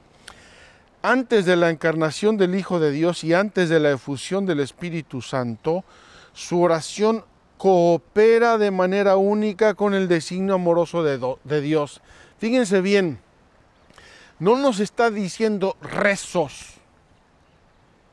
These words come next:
La Virgen María no era una mujer rezandera. No me parece encontrar este modelo de, de mujer de oración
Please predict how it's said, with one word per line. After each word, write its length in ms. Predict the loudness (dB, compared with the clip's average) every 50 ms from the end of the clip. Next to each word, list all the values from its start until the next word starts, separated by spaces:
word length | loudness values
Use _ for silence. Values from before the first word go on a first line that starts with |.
| _ _ _ _ _ _ _ _ _ _ _ _ _ _ _ _ _ _ _ _ _ _
La 160 | -6 -4 -2 0
Virgen 340 | 0 0 2 2 0 2
María 440 | 2 2 2 2 4 2 2 2 0 -4
no 300 | -6 0 2 4 4 6
era 140 | 6 4 4
una 180 | 4 2 2
mujer 340 | 2 2 0 0 2 2 2
rezandera. 1040 | 4 2 2 0 0 -2 0 0 0 0 0 2 4 4 4 4 2 0 0 -2 -6 _ _ _ _ _ _ _ _ _ _ _ _ _ _ _ _ _ _ _
No 160 | -4 -2 0
me 100 | 0 -2
parece 480 | 2 2 2 2 2 0 0 -2 -4 -4
encontrar 460 | -4 -4 -6 -8 -2 -2 0 0 0
este 200 | 0 -2 -2 -4
modelo 460 | -2 -2 0 2 2 4 4 2 2
de, 240 | 2 0 -2 -2 -6 -10
de 120 | -10 -8
mujer 480 | -6 -6 -8 -6 -4 -2 0 0 -2 -4 -10 -20 -20 -20 -20 -20 -20 -20 _ _ _ -8
de 160 | -2 0 2
oración 720 | 2 2 0 -2 -6 -8 -6 -2 -2 0 0 -2 -4 -6